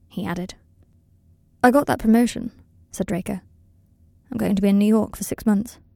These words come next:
It's sort of a training thing at the New York office."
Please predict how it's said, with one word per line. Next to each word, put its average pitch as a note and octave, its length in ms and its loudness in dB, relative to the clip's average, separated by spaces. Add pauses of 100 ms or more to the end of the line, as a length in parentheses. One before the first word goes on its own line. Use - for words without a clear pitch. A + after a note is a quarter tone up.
(600)
It's - 120 -14
sort A#3 140 -2
of G#3 80 -4
a G#3+ 100 -2 (340)
training A3+ 340 4
thing B3 220 0 (640)
at G#3+ 80 -4
the G#3 60 2
New G3+ 80 4
York G#3+ 160 0
office." - 300 -6